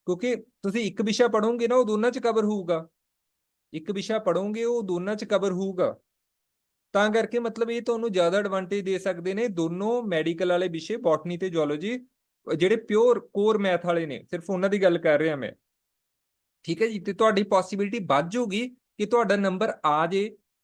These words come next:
ਮਾਸਟਰ ਕੇਡਰ ਸਾਇੰਸ ਦੇ ਵਿੱਚ ਵੀ, ਠੀਕ ਹੈ। ਹਾਂ, ਪਰ ਇੱਕ ਗੱਲ ਜ਼ਰੂਰ ਹੈ, ਦੇਖੋ,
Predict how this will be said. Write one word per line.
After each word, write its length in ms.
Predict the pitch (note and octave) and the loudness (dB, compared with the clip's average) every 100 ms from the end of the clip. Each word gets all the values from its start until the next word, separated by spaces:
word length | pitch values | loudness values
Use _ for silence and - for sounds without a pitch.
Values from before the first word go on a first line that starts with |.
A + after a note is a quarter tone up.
| _ | _
ਮਾਸਟਰ 360 | D3+ E3 E3 G3 | -2 0 0 -6
ਕੇਡਰ 280 | F3+ F#3 G#3 | -4 -4 -4
ਸਾਇੰਸ 380 | G#3 D#3 D#3 F#3+ | -4 -4 -4 -2
ਦੇ 80 | |
ਵਿੱਚ 220 | E3+ D#3+ C#3+ | -2 -2 -6
ਵੀ, 180 | A2+ - _ - | -8 -10 _ -10
ਠੀਕ 140 | C#3+ A3+ | -2 0
ਹੈ। 200 | F#3 - _ _ - | -2 -4 _ _ 0
ਹਾਂ, 160 | F3 | 2
ਪਰ 160 | A3+ B3 | 4 4
ਇੱਕ 320 | A3+ E3+ E3 | 4 0 0
ਗੱਲ 120 | G3 G#3+ | 2 2
ਜ਼ਰੂਰ 320 | F3+ E3 G#3 | 0 0 2
ਹੈ, 60 | |
ਦੇਖੋ, 400 | A3 F#3+ B3+ B3 | 0 0 -4 -8